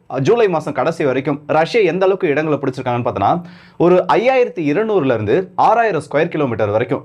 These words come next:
மேக்ஸிமம் பார்த்தோன்னா இந்த அளவுக்கு பிடிச்சிருக்கிறதுக்கான டேட்டாஸ் இருக்கிறதா ஒரு ரிப்போர்ட் ஆனது வந்திருக்கு. ஆனா ட்ரம்ப்புக்கும் ரஷ்ய அதிபர் விளாடிமிர் புதின் அவர்களுக்கும் ஒரு மீட்டிங் ஆனது அலாஸ்காவில் வச்சு நடக்கும்னு சொன்ன அந்த அறிவிப்பு வந்ததுக்கு அப்புறமா இந்த இரண்டு நாட்கள்ல மட்டும், ஆகஸ்ட் பதினொன்னு, ஆகஸ்ட் பன்னெண்டு, இந்த ரெண்டு நாட்கள்ல மட்டும்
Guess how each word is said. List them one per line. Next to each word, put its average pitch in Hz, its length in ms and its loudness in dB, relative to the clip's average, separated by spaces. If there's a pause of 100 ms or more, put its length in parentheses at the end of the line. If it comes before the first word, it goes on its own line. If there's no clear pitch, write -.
(120)
மேக்ஸிமம் 180 460 0
பார்த்தோன்னா 185 260 0
இந்த 151 240 0
அளவுக்கு 190 340 0
பிடிச்சிருக்கிறதுக்கான 143 840 0 (100)
டேட்டாஸ் 185 360 0
இருக்கிறதா 120 460 0 (100)
ஒரு - 180 2
ரிப்போர்ட் 147 300 0
ஆனது 131 200 -2
வந்திருக்கு. 110 400 -4 (400)
ஆனா 175 480 2 (360)
ட்ரம்ப்புக்கும் 220 600 0 (120)
ரஷ்ய 180 320 0
அதிபர் 185 260 0
விளாடிமிர் 170 480 0
புதின் 170 120 -4
அவர்களுக்கும் 120 600 -2
ஒரு 165 180 2
மீட்டிங் 220 320 -2
ஆனது 143 240 0
அலாஸ்காவில் 180 500 0
வச்சு 135 200 -2
நடக்கும்னு 156 360 0
சொன்ன 139 220 0
அந்த 135 220 0
அறிவிப்பு 170 440 0
வந்ததுக்கு 131 180 0
அப்புறமா 107 420 0 (320)
இந்த 214 200 2
இரண்டு 233 380 4
நாட்கள்ல 165 440 0
மட்டும், 123 400 -4
ஆகஸ்ட் 196 420 0
பதினொன்னு, 170 640 -2
ஆகஸ்ட் 180 500 0
பன்னெண்டு, 131 360 -2
இந்த 151 140 0
ரெண்டு 214 300 0
நாட்கள்ல 180 400 0
மட்டும் 117 480 -2